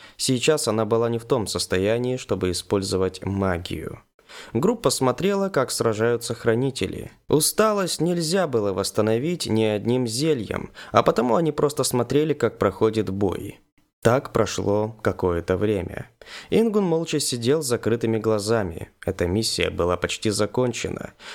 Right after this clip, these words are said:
После того, как бой с марионетками подошёл к концу,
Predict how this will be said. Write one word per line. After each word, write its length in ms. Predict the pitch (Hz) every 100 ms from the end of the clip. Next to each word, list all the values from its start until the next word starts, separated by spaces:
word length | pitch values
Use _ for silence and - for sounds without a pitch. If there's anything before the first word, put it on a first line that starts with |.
| -
После 300 | 175 185 190
того, 260 | 196 226
как 240 | 214 160 123
бой 240 | 120 151
с 80 | -
марионетками 680 | 117 113 113 127 - 104 101
подошёл 500 | 101 101 - 107 95
к 40 |
концу, 540 | 95 90 - 147 185